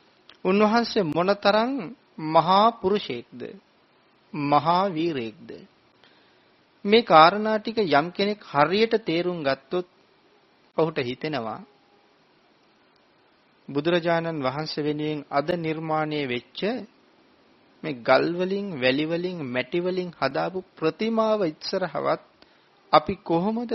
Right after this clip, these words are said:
දෙපයින් හිටගෙන ඉන්නේ කියලා. ඒ තරම් මහා පුරුෂයෙක්, මහා වීරයෙක් ඇති පුජ්‍යලෙක්. අපි කල්පනා කරමු ඉස්සරලාම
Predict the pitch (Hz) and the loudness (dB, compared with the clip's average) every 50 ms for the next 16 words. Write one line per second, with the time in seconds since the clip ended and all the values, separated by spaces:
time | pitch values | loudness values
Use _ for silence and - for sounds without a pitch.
0 | 180 135 120 131 143 143 - - 190 202 208 220 226 190 165 156 - 180 180 175 | -8 -6 -4 -2 -2 -2 0 -2 -2 -2 -2 -4 -6 -6 -8 -8 -8 -8 -8 -8
1 | 165 170 - 170 73 143 - - - - - - - - - _ _ _ _ _ | -8 -10 -10 -10 -12 -12 -14 -16 -16 -16 -16 -16 -18 -20 -20 _ _ _ _ _
2 | _ _ _ _ _ - - - 156 151 - _ - 127 117 123 123 135 170 208 | _ _ _ _ _ -18 -10 -8 -8 -8 -8 _ -2 0 2 2 2 0 0 -2
3 | 233 247 - - - - - _ _ _ _ - 135 127 127 131 127 135 151 156 | -6 -6 -8 -14 -20 -20 -20 _ _ _ _ -10 -8 -2 -2 0 0 0 0 0
4 | 165 180 190 185 - - 147 147 143 - - 131 135 143 143 _ _ _ _ _ | 0 0 -2 -4 -6 -10 -10 -10 -10 -8 -6 -6 -6 -6 -8 _ _ _ _ _
5 | _ _ _ - 147 139 135 127 135 139 143 156 156 139 135 143 139 135 135 131 | _ _ _ -14 -10 -8 -8 -6 -4 -4 -4 -6 -6 -8 -12 -12 -12 -10 -12 -12
6 | - - - - - - - - - - - - - - - - _ _ _ _ | -12 -14 -14 -14 -14 -14 -14 -16 -14 -14 -14 -14 -14 -16 -20 -20 _ _ _ _
7 | _ _ _ _ _ _ _ _ _ _ _ _ _ _ _ _ _ _ _ _ | _ _ _ _ _ _ _ _ _ _ _ _ _ _ _ _ _ _ _ _
8 | _ _ _ _ _ _ _ _ _ _ - - - 196 226 196 160 147 147 143 | _ _ _ _ _ _ _ _ _ _ -12 -8 -6 -6 -2 2 2 2 2 0
9 | - 165 165 170 165 - 175 175 170 143 117 - - - 139 139 139 143 143 143 | -2 -4 -4 -4 -4 -6 -6 -6 -6 -6 -8 -8 -8 -6 -4 -4 -2 0 0 -2
10 | 156 | -2